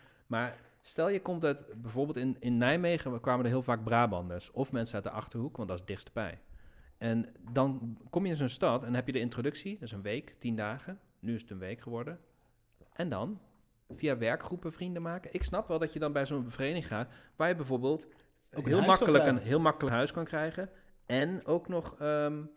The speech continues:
Speaker 1: bijvoorbeeld een huis waarmee gewoon, je had, je hebt ook van die dispuuthuizen, weet je wel. Gewoon zo'n huis met acht meiden erin
Speaker 2: Ja.
Speaker 1: of zo.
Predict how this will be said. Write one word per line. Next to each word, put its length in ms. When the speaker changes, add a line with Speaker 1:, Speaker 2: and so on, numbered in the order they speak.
Speaker 1:
bijvoorbeeld 560
een 100
huis 280
waarmee 340
gewoon, 400
je 100
had, 200
je 80
hebt 140
ook 80
van 100
die 160
dispuuthuizen, 720
weet 160
je 60
wel. 120
Gewoon 220
zo'n 240
huis 340
met 180
acht 180
meiden 340
erin 140
Speaker 2:
Ja. 140
Speaker 1:
of 60
zo. 320